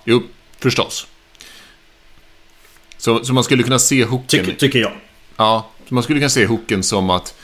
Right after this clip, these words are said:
Speaker 1: den, det är en redundant, eh, liksom, en, en trevlig hjälp för dig, för att om den misslyckas så kommer det misslyckas i pipelinen. Du kan skita i om du vill, men måste du få upp koden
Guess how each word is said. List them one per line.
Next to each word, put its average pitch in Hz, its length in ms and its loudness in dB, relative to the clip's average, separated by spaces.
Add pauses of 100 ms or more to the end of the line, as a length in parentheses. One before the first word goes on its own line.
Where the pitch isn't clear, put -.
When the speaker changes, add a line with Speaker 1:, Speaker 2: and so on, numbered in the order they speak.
(480)
Speaker 1:
den, 92 560 0
det 104 120 2
är 98 40 4
en 95 160 0
redundant, 92 1040 -2
eh, 90 480 -2
liksom, 87 460 -8 (1080)
en, 98 200 -12
en 98 160 -6 (240)
trevlig 101 640 -2
hjälp 117 440 -2
för 98 160 -8
dig, 98 360 0
för - 180 -8
att - 280 -6 (140)
om 90 200 -2
den 87 400 -2
misslyckas 90 540 -4
så 90 80 -6
kommer 85 280 -6
det 82 60 -8
misslyckas 82 500 -10
i 92 40 -14
pipelinen. - 680 -6 (680)
Du 95 100 -2
kan 120 180 -2
skita 110 280 0
i 98 40 2
om 90 120 -2
du 92 80 0
vill, 113 260 2 (160)
men 101 180 -4
måste 98 200 -6
du 107 40 -2
få 127 60 -2
upp 110 140 -4
koden 98 480 0